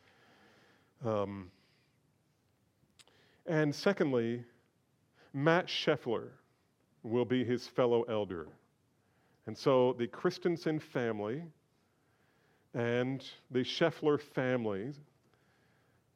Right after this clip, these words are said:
are the first ones out in terms of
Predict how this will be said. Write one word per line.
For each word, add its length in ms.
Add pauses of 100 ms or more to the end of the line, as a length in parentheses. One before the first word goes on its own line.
are 460 (420)
the 80
first 460
ones 240
out 360 (800)
in 140
terms 500
of 220